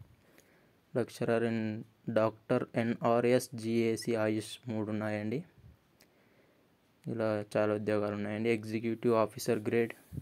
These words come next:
అరవై ఉన్నాయండి. మరియు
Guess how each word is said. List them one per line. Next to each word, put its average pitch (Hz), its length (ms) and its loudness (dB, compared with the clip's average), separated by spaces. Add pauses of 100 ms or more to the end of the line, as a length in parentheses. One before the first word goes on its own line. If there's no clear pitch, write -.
(360)
అరవై 107 320 0
ఉన్నాయండి. 107 400 -4 (3750)
మరియు 120 360 0